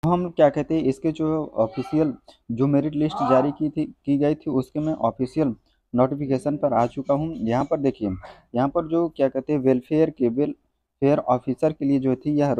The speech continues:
यहाँ पर रोल नंबर दिया गया है, रजिस्ट्रेशन नंबर दिया गया है, नेम दिया गया है, ब-, date of birth दिया गया है, जनरल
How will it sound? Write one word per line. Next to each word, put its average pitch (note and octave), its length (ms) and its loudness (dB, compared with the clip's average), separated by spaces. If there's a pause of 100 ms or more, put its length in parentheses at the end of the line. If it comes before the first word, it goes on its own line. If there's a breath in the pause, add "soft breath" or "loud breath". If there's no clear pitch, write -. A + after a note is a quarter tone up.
यहाँ B2 200 0
पर D#3+ 160 0
रोल C3+ 220 0
नंबर C3 300 2
दिया D3 240 0
गया D3 200 -2
है, E3+ 100 -8 (440)
रजिस्ट्रेशन B2 580 0
नंबर D3+ 340 0
दिया C3 280 0
गया D3+ 160 -2
है, E3 80 -4
नेम C3 340 0
दिया C#3+ 220 0
गया D3+ 120 -4
है, D#3 60 -4
ब-, A#2+ 220 0
date A#2+ 260 -6
of C#3 100 -2
birth C3+ 400 -2
दिया C#3+ 200 -4
गया C#3+ 200 -4
है, E3 80 -12 (600)
जनरल C3+ 500 2